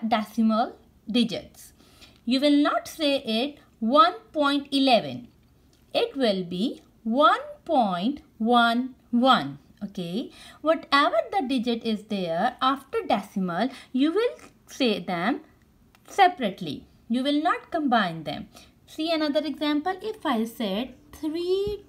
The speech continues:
twenty-seven point five six, did you see? I said three twenty-seven. Okay, till here I am saying the three hundred and twenty-seven,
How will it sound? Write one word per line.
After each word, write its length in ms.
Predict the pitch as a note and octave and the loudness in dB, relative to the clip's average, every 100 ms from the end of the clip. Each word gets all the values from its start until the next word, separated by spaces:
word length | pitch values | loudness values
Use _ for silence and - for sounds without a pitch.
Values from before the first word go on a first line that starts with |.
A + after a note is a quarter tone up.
| - | -6
twenty-seven 1300 | C#4+ A#3+ A#3 A#3+ A#3 A#3 - - D#4+ D#4+ E4 F#4 F#4+ | -2 0 0 -2 -4 -4 -12 -6 -2 -2 -2 -8 -8
point 800 | - C4 G#3+ F#3 F3 F3+ A#3+ - - - - - _ - | -4 -2 -2 -4 -6 -4 -4 -6 -14 -20 -20 -20 _ -12
five 360 | - A3+ F3 - | -2 0 -2 -8
six, 440 | - G3+ - - - - - - - - - | -16 -14 -14 -18 -20 -20 -20 -20 -20 -16 -6
did 260 | D#4+ C#4+ | -4 -2
you 120 | F#4 G4+ | -2 -4
see? 240 | G4 G#4+ - - | -4 -6 -8 -8
I 200 | C4 B3+ | 0 0
said 400 | C4+ - A3+ C4 - - - - | 0 -2 0 0 -4 -18 -20 -14
three 300 | - G#4 C5 A#4+ | -4 -2 -2 -2
twenty-seven. 840 | G4+ F4+ F4+ F4+ D#4+ F3+ D3+ A#3 - - | -6 -2 -2 -2 -2 -2 -4 -12 -16 -18
Okay, 300 | G#3+ - C4+ C5 C#5 - - | -8 -2 0 0 -8 -12 -6
till 180 | D#4 F#4 | -4 -2
here 440 | C4+ F#3+ F#3+ C#4+ | -4 -2 -2 -2
I 200 | B3 G3 G3+ | -2 -2 -2
am 300 | A3+ A#3 A3+ | -4 -4 -6
saying 480 | - - G#3 G3 G#3+ | -8 -4 -2 0 0
the 300 | G#3+ F#3+ D#4+ - - - - - | 0 0 -2 -4 -20 -20 -20 -14
three 260 | - F4+ B4+ G4+ | -4 -2 0 -2
hundred 380 | D#4+ A#3+ C4 C4 | 0 0 0 -2
and 240 | E4 G#4+ | -4 -4
twenty-seven, 880 | E4+ A3 G3+ F3+ - G3 F3 B3+ | -2 0 -2 -6 -6 -6 -2 -4